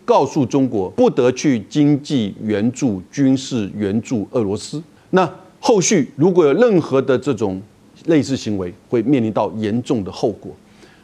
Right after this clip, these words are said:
我觉得这就是拜登一个最主要的目的，甚至唯一的目的。其他至于中美关系、台湾议题，那都不是他重视的。所以在他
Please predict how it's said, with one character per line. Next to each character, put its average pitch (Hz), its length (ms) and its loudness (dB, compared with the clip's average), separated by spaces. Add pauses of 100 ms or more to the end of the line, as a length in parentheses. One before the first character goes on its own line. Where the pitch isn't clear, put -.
我 110 100 -2
觉 123 140 0
得 147 80 2
这 135 100 -2
就 135 100 2
是 110 120 -4
拜 120 180 -2
登 117 160 -2
一 113 60 0
个 110 100 -2 (120)
最 254 220 2 (180)
主 92 240 -8
要 135 180 2
的 117 100 -4
目 107 220 -2
的， 92 180 -10 (300)
甚 127 180 -2
至 110 180 -8 (120)
唯 110 120 -4
一 127 140 -2
的 127 120 -6
目 104 180 -2
的。 90 160 -12 (400)
其 - 160 -2
他 160 140 2
至 160 120 0
于 127 200 4
中 - 220 2
美 117 120 2
关 131 240 0
系、 131 380 -2
台 - 120 -4
湾 127 140 0
议 131 80 4
题， 98 260 -8 (120)
那 123 100 -8
都 127 100 0
不 127 120 -2
是 139 100 -8
他 139 140 -2
重 135 180 0
视 110 180 -6
的。 87 80 -10 (300)
所 - 140 -2
以 127 40 2
在 131 200 0
他 143 280 -4